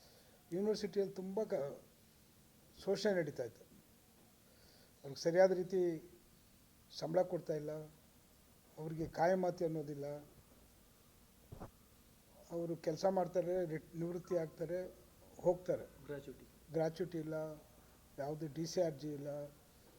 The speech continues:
Speaker 1: ಯಾವ
Speaker 2: ರಜಾಗಳಿಲ್ಲ.
Speaker 1: ರಜಾಗಳಿಲ್ಲ, ಯಾವ ಸೌಲಭ್ಯನೂ ಇಲ್ಲದೆ ಒಂದು ರೀತಿ ಪ್ರಾಣಿಗಳ ರೀತಿ ದುಡಿಸ್ಕೊಳ್ತಾ ಇದ್ದಾರೆ. ಚಂದ್ರಶೇಖರ್ ಅವ್ರ ನೇತೃತ್ವದಲ್ಲಿ ಒಂದು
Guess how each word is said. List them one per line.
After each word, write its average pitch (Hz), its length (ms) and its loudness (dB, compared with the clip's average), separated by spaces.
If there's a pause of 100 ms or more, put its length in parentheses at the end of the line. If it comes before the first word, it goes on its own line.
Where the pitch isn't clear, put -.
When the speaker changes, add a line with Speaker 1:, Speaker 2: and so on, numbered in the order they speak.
(320)
Speaker 1:
ಯಾವ 180 580 0
Speaker 2:
ರಜಾಗಳಿಲ್ಲ. 135 760 -8
Speaker 1:
ರಜಾಗಳಿಲ್ಲ, 143 800 4 (920)
ಯಾವ 160 280 4
ಸೌಲಭ್ಯನೂ 196 580 4
ಇಲ್ಲದೆ 202 480 -4 (720)
ಒಂದು 185 240 0
ರೀತಿ 202 240 -2
ಪ್ರಾಣಿಗಳ 185 480 2
ರೀತಿ 180 300 -6
ದುಡಿಸ್ಕೊಳ್ತಾ 160 460 -6
ಇದ್ದಾರೆ. 117 340 -12 (1200)
ಚಂದ್ರಶೇಖರ್ 202 600 2
ಅವ್ರ 208 140 4
ನೇತೃತ್ವದಲ್ಲಿ 196 600 -2
ಒಂದು 180 540 -6